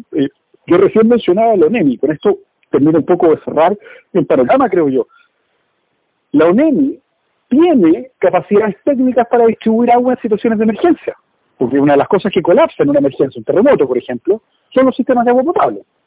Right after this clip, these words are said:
Por lo tanto, ¿quién, eh, eh, eh, tenemos capacidad como país para hacernos cargo de esto? Hay glosas presupuestarias que se podrían disponer, y no lo hemos hecho, y llevamos dos semanas y un poquito más adentrándonos en la emergencia, y no ha habido un solo plan, ni una sola respuesta,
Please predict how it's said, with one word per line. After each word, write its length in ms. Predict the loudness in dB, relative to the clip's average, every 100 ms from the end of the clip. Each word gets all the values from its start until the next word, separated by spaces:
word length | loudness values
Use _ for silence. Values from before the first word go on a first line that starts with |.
| _ _ _ _
Por 100 | 0
lo 60 | 2
tanto, 320 | 2 0 -4 -6 _ _ _ -2
¿quién, 380 | 0 0 -2 -6 -18 _ -8
eh, 140 | -8 -8 -4
eh, 200 | -4 -2
eh, 180 | -2 -2
tenemos 480 | 0 0 0 -2 -2
capacidad 480 | 0 -2 -2 0 0
como 220 | 0 0
país 220 | 0 0
para 180 | 0 -4
hacernos 320 | -2 -4 -4
cargo 300 | -4 -4 -2
de 60 | -6
esto? 160 | -4 0
Hay 160 | 0 2
glosas 360 | 0 0 -2
presupuestarias 720 | -2 -2 -2 0 0 2 0
que 100 | -2
se 80 | -2
podrían 300 | 0 0 -2
disponer, 440 | -4 -4 -4 -4 -10 _ _
y 60 | 0
no 160 | 2
lo 100 | 4
hemos 220 | 2 2 2
hecho, 340 | 0 -2 -4
y 60 | 0
llevamos 440 | 2 2 2 -2
dos 180 | -2 -2
semanas 380 | 0 0 0 0
y 40 | -2
un 60 |
poquito 340 | -2 -4 0 2
más 200 | 2 0 -8 _ -10
adentrándonos 760 | -2 0 0 -2 0 0 0 0
en 60 |
la 60 | 0
emergencia, 520 | 0 -2 -2 -2 -2 -2
y 60 |
no 140 | 0 2
ha 40 |
habido 260 | 2 2 0
un 180 | 0 -2
solo 280 | -2 -2 -2
plan, 280 | -2 -2 -2 -6
ni 200 | -2 0
una 180 | 0
sola 240 | -2 0 0
respuesta, 640 | -2 -4 -4 -4 -6 -6